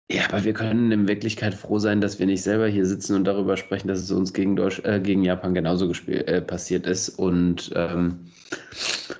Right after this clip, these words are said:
natürlich kann man jetzt so eine Floskel, im, im, im, bei einer Weltmeisterschaft gibt's keine Kleinen, aber natürlich hier gibt es wirklich Kleinen. Du hast Grönland gerade schon angesprochen und der Senegal, ähm,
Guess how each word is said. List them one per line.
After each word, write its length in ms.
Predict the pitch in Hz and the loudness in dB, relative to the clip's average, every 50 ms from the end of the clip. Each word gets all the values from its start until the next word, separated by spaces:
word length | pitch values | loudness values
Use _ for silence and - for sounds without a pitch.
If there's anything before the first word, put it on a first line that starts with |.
| - _ _ _ _ _ _ | -16 _ _ _ _ _ _
natürlich 380 | - 92 92 98 92 123 120 - | 0 0 0 2 0 0 -2 0
kann 100 | - 120 | 0 0
man 100 | 110 110 | 2 2
jetzt 180 | 110 107 101 104 | 2 2 0 0
so 60 | 110 | 0
eine 140 | 101 107 107 | 0 0 0
Floskel, 540 | - - 117 113 - - - 117 107 104 | 0 -2 -2 -2 -2 0 0 2 2 2
im, 260 | 104 104 104 107 110 104 | 2 2 0 0 0 0
im, 220 | 104 110 110 104 | 2 2 2 2
im, 440 | 98 113 113 107 104 - - - 104 | 2 2 2 2 0 -2 -4 -2 0
bei 100 | 110 113 | 0 2
einer 180 | 113 120 113 | 2 2 2
Weltmeisterschaft 680 | 113 113 110 - 117 117 113 113 110 104 113 113 110 - | 2 2 2 0 0 0 0 0 -2 0 -2 -2 -2 -2
gibt's 220 | - 123 123 - - | -2 -2 -2 -4 -6
keine 300 | - - 113 104 101 98 | -6 -4 -2 -2 0 -2
Kleinen, 380 | 90 - 117 101 104 104 101 | 0 0 0 2 2 2 0
aber 160 | 104 107 110 110 | 0 0 2 2
natürlich 440 | 113 110 110 127 120 110 107 107 | 0 0 0 0 0 0 0 0
hier 140 | - 123 117 | 0 0 0
gibt 300 | 110 107 120 113 - - | 0 0 -2 -2 -2 -2
es 200 | 127 98 92 92 | -2 -2 -2 -2
wirklich 360 | 107 120 120 - 117 98 98 | -2 -2 0 -2 -4 -4 -4
Kleinen. 260 | - - 101 101 98 101 | -6 -6 -4 -2 0 0
Du 60 | 104 | 0
hast 160 | 113 107 107 | 0 -2 0
Grönland 400 | - 117 123 123 117 113 107 101 | 0 2 2 2 2 0 0 0
gerade 200 | 101 104 104 104 | 0 0 2 2
schon 200 | 104 113 104 95 | 2 0 0 2
angesprochen 560 | 104 113 123 123 - - - 107 104 107 107 | 2 2 0 0 0 -2 -4 -2 0 2 2
und 140 | 104 101 92 | 2 2 2
der 120 | 98 98 | 2 0
Senegal, 720 | 92 98 95 104 107 101 107 107 107 110 117 117 113 - - | 2 2 2 2 2 2 4 4 4 4 4 2 2 2 2
ähm, 420 | - 107 104 101 104 107 110 107 | 0 2 2 2 2 0 0 -2